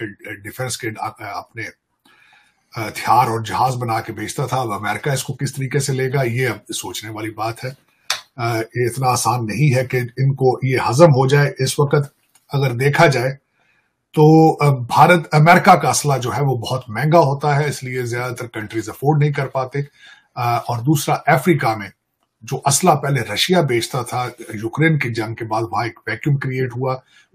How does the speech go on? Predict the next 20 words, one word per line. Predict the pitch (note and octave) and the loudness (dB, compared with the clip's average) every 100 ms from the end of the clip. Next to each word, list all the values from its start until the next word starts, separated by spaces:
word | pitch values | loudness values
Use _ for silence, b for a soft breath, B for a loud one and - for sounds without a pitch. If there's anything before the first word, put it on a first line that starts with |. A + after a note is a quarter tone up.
| - | -6
भारत | A#2 F#3 F#3 | 4 6 6
ने | D#3 | 0
उसको | A#2+ - B2+ | -4 -4 -6
fill | - C3 | -4 -6
करने | C#3 B2 B2+ | -4 -4 -4
की | A#2+ | -6
कोशिश | A#2 C3 - C#3 | -4 -4 -2 -2
की, | - C#3 C#3 _ _ B B B B B A2 | 0 0 0 _ _ B B B B B -4
बल्कि | G#2+ D#3 D3 | 2 4 4
यहां | C#3+ B2 B2 E3+ | 2 4 4 6
तक | D#3 C#3 | 4 2
कि | D3+ | 2
अफ्रीकन | C#3+ - E3+ D#3 | 0 2 2 2
countries | C#3+ C#3 C#3 C#3 C3 | 2 0 0 0 -2
में | A2+ | -6
जितने, | - C#3+ D3+ C#3+ F#3+ G3+ | -4 0 0 2 2 2
जितने | B2+ E3 F3 G3 | 6 4 4 2
military | C#3+ F3 D#3+ | 4 2 2
attaches | D3 A#2 A#2 - F#3 C#3+ | -2 0 0 2 2 2
थे | - | -4